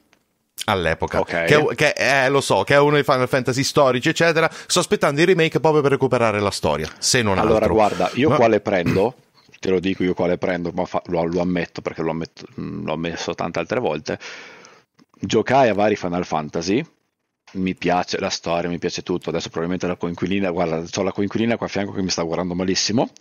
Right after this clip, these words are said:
Speaker 2: perché lei è amante dei Final
Speaker 1: <laughs>
Speaker 2: Fantasy, eh, però non mi piace il gioco, le, le meccaniche di gioco,
Speaker 1: Ok.
Speaker 2: tutte quelle cose lì. Mi piace la storia, l'ho seguita, mi sono letto la lore, mi sono guardato tutti i video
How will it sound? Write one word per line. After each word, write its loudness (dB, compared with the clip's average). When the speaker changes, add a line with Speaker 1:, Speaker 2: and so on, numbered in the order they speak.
Speaker 2:
perché -4
lei 2
è 2
amante 2
dei -2
Final 0
Speaker 1:
<laughs> -6
Speaker 2:
Fantasy, -2
eh, 4
però 4
non 2
mi 2
piace 0
il 0
gioco, -4
le, 2
le 0
meccaniche -2
di -2
gioco, 0
Speaker 1:
Ok. 4
Speaker 2:
tutte 0
quelle 2
cose -2
lì. 2
Mi 2
piace 2
la 2
storia, 2
l'ho -2
seguita, 0
mi -2
sono -4
letto -4
la 0
lore, 4
mi -4
sono -6
guardato -4
tutti -8
i -6
video 2